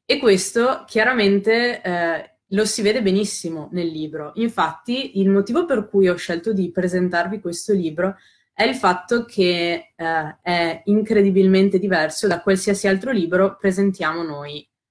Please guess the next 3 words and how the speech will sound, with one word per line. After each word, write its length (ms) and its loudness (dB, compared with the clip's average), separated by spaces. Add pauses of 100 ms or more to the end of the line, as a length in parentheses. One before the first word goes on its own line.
(140)
oggi. 440 -6 (840)
Perché 320 2
questo? 600 -8